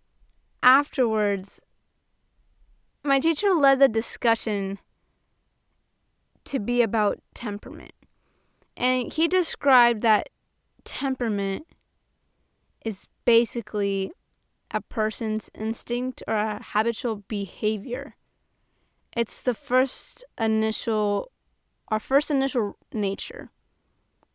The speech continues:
And he describes how you can't change your temperament. No matter how good of a person you are,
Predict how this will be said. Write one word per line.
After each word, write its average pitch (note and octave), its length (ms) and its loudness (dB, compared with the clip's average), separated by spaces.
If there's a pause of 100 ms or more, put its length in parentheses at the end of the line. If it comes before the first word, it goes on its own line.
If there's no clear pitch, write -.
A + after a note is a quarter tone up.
(1400)
And A3+ 440 0 (800)
he B3 180 -2
describes A#3 460 0
how G#3+ 380 0 (200)
you A3+ 180 -2
can't - 460 -4 (220)
change G3 760 -4
your F#3+ 120 -6
temperament. - 580 -10 (1040)
No A3 100 2
matter A#3 320 4
how A3+ 240 0
good G#3+ 320 0
of G#3 100 2
a G3+ 100 2
person G3 600 -4
you F#3+ 160 -4
are, F#3+ 420 -4